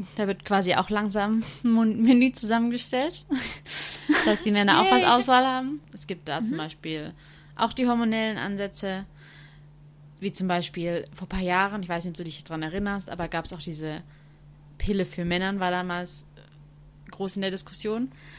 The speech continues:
Speaker 2: Ah ja, ja, ich erinnere mich noch daran. Aber war es nicht irgendwie so, dass das dann nicht weiterentwickelt worden ist, weil die irgendwie die gleichen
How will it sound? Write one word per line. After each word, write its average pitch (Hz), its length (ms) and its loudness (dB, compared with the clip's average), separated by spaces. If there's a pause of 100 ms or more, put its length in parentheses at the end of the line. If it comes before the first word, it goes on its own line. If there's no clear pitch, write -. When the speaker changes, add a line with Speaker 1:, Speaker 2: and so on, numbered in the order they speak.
(360)
Speaker 2:
Ah 247 80 -6
ja, 240 760 -6 (220)
ja, 233 220 -2
ich 240 120 -4
erinnere 240 280 -2
mich 226 140 -2
noch 220 140 -2
daran. 226 380 -6
Aber 226 240 -2
war 240 220 0
es 247 160 -4
nicht 247 240 -4
irgendwie 247 320 -4
so, 247 240 -4
dass 262 180 -4
das 233 380 -8
dann 220 360 -2
nicht 220 200 -6
weiterentwickelt 277 840 -6
worden 302 300 -6
ist, 285 300 -12
weil 220 160 -2
die 226 100 -4
irgendwie 226 440 -4
die 220 120 -10
gleichen 233 640 0